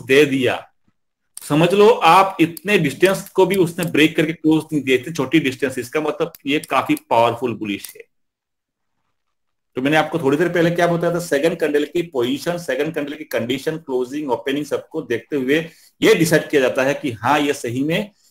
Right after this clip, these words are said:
ये bullish है कि bearish है। ठीक है, एक ही कैंडल ने बता दिया था, क्योंकि उसके पास भाई जब इतने open यहाँ पे होता है ना, क्योंकि देखिए यहाँ पे closing दिया ना उसने previous candle में, तो जब next candle यहाँ पे open होती है तो उसके पास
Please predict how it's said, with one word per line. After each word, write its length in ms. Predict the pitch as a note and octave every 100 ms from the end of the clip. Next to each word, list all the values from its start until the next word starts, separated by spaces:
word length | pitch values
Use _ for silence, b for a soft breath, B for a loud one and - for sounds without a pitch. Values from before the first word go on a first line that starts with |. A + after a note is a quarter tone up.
| -
ये 80 | B2+
bullish 440 | G#2 A#2+ D3 D#3
है 100 | C3
कि 160 | B2 E3
bearish 440 | A#2 A2 G#2+ G2+
है। 120 | G2+ - _ _ _ _ _
ठीक 140 | - G#3
है, 60 | D#3 - -
एक 160 | G#3+ A3
ही 60 |
कैंडल 240 | A3+ G#3 F#3+
ने 80 |
बता 220 | E3+ C#3+ B2+
दिया 200 | A2+ G#2+
था, 120 | F2 E2 _ _
क्योंकि 300 | G3+ G#3 A#3+
उसके 200 | E3+ A#3
पास 360 | B3 B3 - - B -
भाई 160 | G#3+ - - _ _ _ -
जब 240 | F#3 F#3+ -
इतने 400 | D3 - E3 A3 A#3 - -
open 380 | C#3+ G3+ A3 -
यहाँ 140 | C#3+ C#3
पे 100 | G#3+
होता 340 | D3+ - C#3
है 120 | B2+
ना, 60 | C3
क्योंकि 240 | D3 E3
देखिए 220 | F3+ F3+ D#3
यहाँ 120 | C#3
पे 100 | F#3+
closing 360 | - F3+ F#3+
दिया 180 | G3 D3+
ना 60 | G3
उसने 220 | E3+ E3+
previous 320 | E3 C#3 D3+
candle 240 | - A#2+ A2
में, 100 | F#2+ _ b b -
तो 40 |
जब 160 | D3 G3 C#3
next 300 | D3+ G3+ -
candle 220 | G3 F#3+
यहाँ 160 | C#3+ D3+
पे 80 | G3 G#3 -
open 300 | C#3+ - F#3+
होती 340 | C3+ A#2+ B2+
है 160 | A#2 C#3 F3+ - _
तो 100 | F3
उसके 180 | E3 G#3
पास 320 | G#3+ G#3 -